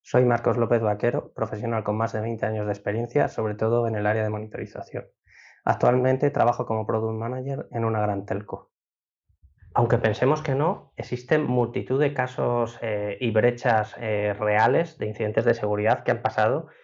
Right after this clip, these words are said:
eh, en empresas que a lo mejor, pues, no hemos visto la noticia y pensamos que no, eh, vamos, que son invulnerables, que no les pasa nada, pues, yo qué sé, podemos, eh, recordar el caso de,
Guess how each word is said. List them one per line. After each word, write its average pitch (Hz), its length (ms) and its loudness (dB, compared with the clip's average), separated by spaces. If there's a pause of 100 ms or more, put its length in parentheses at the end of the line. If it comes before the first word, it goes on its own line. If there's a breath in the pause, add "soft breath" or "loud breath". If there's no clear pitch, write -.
(260 loud breath)
eh, 101 680 -6 (140)
en 113 180 0
empresas 110 500 0
que 101 640 0
a 101 80 0
lo 104 80 0
mejor, 107 340 -2
pues, 107 120 2
no 107 80 2
hemos 107 140 4
visto 107 180 -2
la 110 100 -2
noticia 110 360 0
y - 20 4
pensamos 110 480 -2
que 104 160 -8
no, 104 480 -4 (400 loud breath)
eh, 95 160 -4
vamos, 110 200 -2
que - 120 -6
son 104 160 0
invulnerables, 113 720 6
que - 80 -8
no 98 80 -4
les 95 100 -10
pasa - 220 -10
nada, 117 420 2
pues, - 160 -10
yo - 300 -20
qué - 100 -16
sé, 123 120 -2
podemos, 101 500 -12
eh, 107 320 2
recordar 107 420 2
el 104 100 0
caso 104 300 0
de, 104 360 0